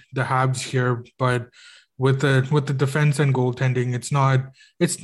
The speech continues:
it's not a good combination, uh, playing a Panthers team that's, uh,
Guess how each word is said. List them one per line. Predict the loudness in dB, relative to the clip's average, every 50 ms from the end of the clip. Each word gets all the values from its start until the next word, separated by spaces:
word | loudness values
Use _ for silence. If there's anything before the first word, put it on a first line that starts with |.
| -8 -4
it's | -2 -2 -2 -2 -2 0
not | 0 2 2
a | 2
good | 2 2 2 2
combination, | 2 2 2 2 2 0 -2 -4 -4 -6 -6 -4 -4 -4 -2 -2 -2
uh, | -2 -2 -2 -4
playing | -4 -4 -4 -2 -2 -4
a | -4
Panthers | -2 -2 -2 -2 0 -2 -2 -4 -4
team | -4 -4 -4 -4 -2
that's, | -2 -2 -4 -4 -6 -6 -6
uh, | -6 -4 -6